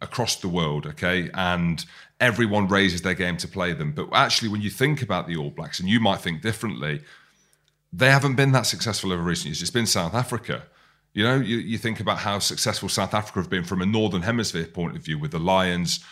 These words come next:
with the World Cup final against England in twenty nineteen. So there's been a bit of smoke and mirrors around the All Blacks, but there's no doubt about it with the, you know, the Australian team, and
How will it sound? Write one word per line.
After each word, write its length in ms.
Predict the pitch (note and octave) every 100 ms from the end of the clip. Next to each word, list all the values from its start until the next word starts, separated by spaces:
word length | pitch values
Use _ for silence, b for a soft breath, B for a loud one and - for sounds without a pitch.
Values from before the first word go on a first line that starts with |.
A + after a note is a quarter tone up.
| B
with 100 | F#2
the 60 | E2
World 260 | F#2 F2+
Cup 140 | - -
final 280 | - F#2 F2
against 320 | F2 E2+ -
England 320 | E2+ E2+ E2
in 120 | E2+
twenty 280 | - F#2+ F2
nineteen. 680 | E2 E2+ E2 - E2 D#2+ D2 B B B B
So 460 | - G2 F#2 F2+ F2 B B B
there's 140 | G#2+
been 120 | - B2+
a 60 |
bit 100 | A2
of 80 | A2
smoke 220 | - A#2
and 80 | G#2
mirrors 240 | A#2+ B2+
around 200 | A#2 A#2
the 80 | A2+
All 140 | A2+ A#2+
Blacks, 360 | C3 C3 -
but 320 | - G2 -
there's 120 | G2+ A2+
no 240 | A#2 A#2
doubt 280 | G#2 G2+ F2
about 340 | E2 G2+ G2
it 160 | F2 D#2+
with 240 | F#2 E2+
the, 80 | F2+ F2+ -
you 260 | C#2+ - G#2
know, 100 | F2+
the 100 | E2+
Australian 500 | F2+ - F#2 F#2 F2
team, 460 | F2 F2+ E2+ D#2+ -
and 280 | F#2 D#2+